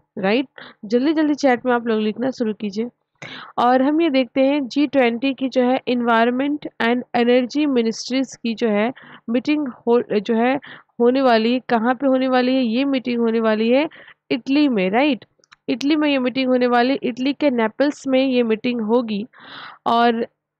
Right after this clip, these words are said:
जो अभी सिचुएशन बना हुआ है, जी ट्वेंटी की जो मेजर्स कंट्री है, राइट, जी ट्वेंटी की जो मेजर्स कंट्री हैं, जो वो प्रॉब्लम फेस कर रही हैं, वो प्रॉब्लम क्या है? एनवायरनमेंट रिलेटेड।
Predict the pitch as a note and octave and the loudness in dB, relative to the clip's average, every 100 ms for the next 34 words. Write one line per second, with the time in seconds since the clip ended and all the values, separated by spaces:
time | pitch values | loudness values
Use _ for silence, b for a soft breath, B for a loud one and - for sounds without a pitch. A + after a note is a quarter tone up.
0 | _ _ _ _ _ _ - G#3+ C#4+ D4 | _ _ _ _ _ _ -16 -2 0 2
1 | B3 E4 F4 F4 _ _ - - B3+ C#4+ | 4 4 4 0 _ _ -10 -6 -4 0
2 | C#4+ - F4+ E4 C4 A3+ A3+ G3 G3 F3+ | 0 2 2 2 2 2 2 2 0 -2
3 | F#3+ - _ _ _ _ _ _ _ _ | -6 -14 _ _ _ _ _ _ _ _
4 | B B B - G#3 D4+ D4+ C4+ C4+ C#4+ | B B B -6 0 2 4 2 0 -2
5 | C#4+ C#4+ C4 B3+ B3+ D#4+ - C4+ A#3+ A#3+ | -2 0 2 2 2 0 0 0 2 2
6 | C4+ A3 F3+ G#3+ _ _ _ _ - A3 | 0 2 0 -6 _ _ _ _ -4 0
7 | D4+ A#3+ - G3 A#3+ C#4+ C4+ A#3 A#3 C4 | 2 0 -4 -6 0 0 2 2 0 -2
8 | B3+ C4+ A#3+ A3 C4+ - B3+ A#3 C4 B3+ | -2 0 2 2 2 2 0 0 0 0
9 | A3+ A3+ A3+ A3+ G#3+ A3+ G#3+ B3+ D4+ C#4 | 0 0 0 -2 -2 -2 0 -2 -2 0
10 | B3 - A3+ G#3+ G#3+ F#3+ A#3+ B B B | 0 2 0 0 -2 -2 -4 B B B
11 | C4 - C4 B3+ C#4+ D4 D4 C#4+ - B3 | -8 0 2 2 0 0 0 0 0 -2
12 | A#3+ A#3 A#3+ B3+ C#4+ B3+ A3 F#3 - F3+ | 0 2 2 0 -2 -2 -2 -2 -2 -6